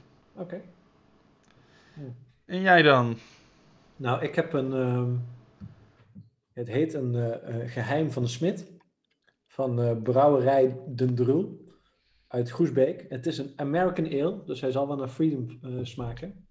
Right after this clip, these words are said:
Speaker 1: En,
Speaker 2: Oeh.
Speaker 1: en zeker uit Groesbeek, hè. Groesbeek, daar heb je een hele grote begraafplaats voor, eh, eh, ik meen Amerikaanse militairen die zijn omgekomen in de Tweede Wereldoorlog.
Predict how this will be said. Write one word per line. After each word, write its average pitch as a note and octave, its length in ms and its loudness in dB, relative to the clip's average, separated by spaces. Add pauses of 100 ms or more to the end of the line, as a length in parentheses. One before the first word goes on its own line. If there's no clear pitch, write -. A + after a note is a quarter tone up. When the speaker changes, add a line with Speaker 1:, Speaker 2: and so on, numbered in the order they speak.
Speaker 1:
En, B2+ 140 -8
Speaker 2:
Oeh. B2+ 100 -10
Speaker 1:
en A#2 140 -6
zeker B2+ 320 0
uit A2 140 -8
Groesbeek, A#2+ 460 -6
hè. B2+ 120 -4
Groesbeek, B2 340 -10
daar A#2+ 100 -10
heb - 80 -18
je A#2 320 -8
een C3+ 100 -12
hele A#2+ 160 -10
grote B2 220 -10
begraafplaats B2+ 760 -8
voor, A#2 280 -10
eh, - 840 -18
eh, A#2 200 -14
ik - 140 -20
meen B2+ 280 -6
Amerikaanse B2+ 560 -4
militairen B2 400 0
die A#2 120 -2
zijn A#2 120 -8
omgekomen A#2+ 400 -8
in A2 100 -8
de - 40 -20
Tweede A2+ 200 -6
Wereldoorlog. B2 540 -6